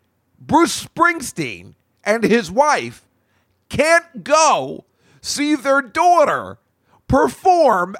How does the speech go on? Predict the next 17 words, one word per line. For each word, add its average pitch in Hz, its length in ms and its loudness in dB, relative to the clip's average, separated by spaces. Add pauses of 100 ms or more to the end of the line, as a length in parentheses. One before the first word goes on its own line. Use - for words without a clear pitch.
at 247 220 -2
the 285 160 -2
Olympics. 277 680 -2 (260)
This 269 280 -4
is 175 120 -8
a 202 60 -6
guy 240 260 2
that 233 160 0
has 196 240 0
the 180 100 -2
money 311 600 -2 (220)
and 208 200 -2
the 202 60 -4
means 302 680 -6 (100)
and 226 180 -6
the 202 120 -6
clout 262 800 -4